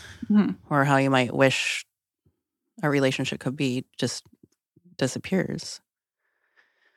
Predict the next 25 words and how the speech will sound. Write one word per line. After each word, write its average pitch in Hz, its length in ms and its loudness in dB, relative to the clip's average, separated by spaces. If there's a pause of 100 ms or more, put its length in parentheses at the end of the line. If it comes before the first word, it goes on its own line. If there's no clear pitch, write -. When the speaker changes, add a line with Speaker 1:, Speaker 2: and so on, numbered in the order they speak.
(120)
Speaker 2:
So 143 540 8 (680)
I 214 40 6
felt 285 240 10
that. 165 360 10 (580)
<laughs> 214 500 10 (1500)
It 185 140 12
was 185 280 10
definitely, 196 840 8
I, 165 300 10
you 185 140 8
know, 160 480 10
it 170 100 6
was 170 180 6
an 170 140 8
unusual 160 840 10 (880)
several 160 380 8
months 156 260 8
leading 151 220 6
up 147 160 8
to 160 120 2
that. 143 220 10
I, 147 180 4 (520)
uh, - 240 -10
like, 147 260 2
uh, 131 120 2